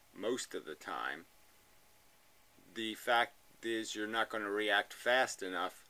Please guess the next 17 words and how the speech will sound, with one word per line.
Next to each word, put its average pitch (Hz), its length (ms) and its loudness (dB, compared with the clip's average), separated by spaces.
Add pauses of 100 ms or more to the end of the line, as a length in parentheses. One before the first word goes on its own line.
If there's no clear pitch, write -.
some 131 380 -2
of - 160 -6
the - 80 -8
time, - 480 -10 (320)
and 107 140 -4
you're 107 120 -2
gonna 107 160 0
end 101 160 -2
up 104 180 2
out 95 200 2
of 92 140 -6
the 110 60 -6
game. 127 460 -4 (640)
The - 100 -8
game 131 340 0
requires 113 840 6
you 71 260 -6